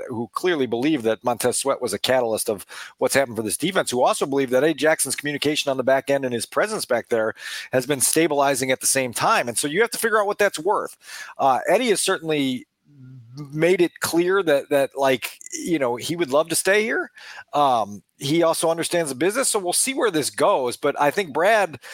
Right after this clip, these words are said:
uh, in his piece was, was interested in learning if, if, if the front office came to you and said, "Hey, we'd like to keep you here, but we're not gonna keep you here <laughs> at your current contract number," how would you respond to that? And Eddie has seemed receptive to that.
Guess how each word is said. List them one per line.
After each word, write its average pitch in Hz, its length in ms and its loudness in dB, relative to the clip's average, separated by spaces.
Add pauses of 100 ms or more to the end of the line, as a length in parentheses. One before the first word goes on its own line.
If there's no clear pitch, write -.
(240)
uh, 151 180 2
in 151 100 -2
his 185 200 0
piece - 320 -4
was, 123 380 -4
was 139 200 -4
interested 196 400 -4
in 156 80 -6
learning 156 460 -2
if, 151 200 2
if, 147 300 -2
if 143 160 -4
the - 80 -6
front 226 240 0
office 208 300 2
came 190 260 0
to 151 60 2
you 147 100 4
and 135 100 -2
said, 139 200 2
"Hey, 139 280 2 (300)
we'd 135 140 -2
like 190 160 2
to 190 80 -6
keep 220 240 -4
you 143 40 0
here, 117 320 0
but 127 120 -6
we're 139 100 0
not 170 140 2
gonna 156 100 -2
keep 156 220 -2
you - 60 -2
here 175 240 2 (180)
<laughs> - 180 -6
at - 180 2
your - 80 -2
current 175 280 0
contract 175 480 0
number," 117 360 0 (300)
how 175 140 2
would 156 180 -4
you 139 200 -2
respond 202 480 -2
to 175 40 2
that? 139 260 2
And 143 160 0
Eddie 185 200 2
has 151 100 0
seemed 165 240 -2
receptive 139 540 -2
to 120 100 -4
that. 113 260 2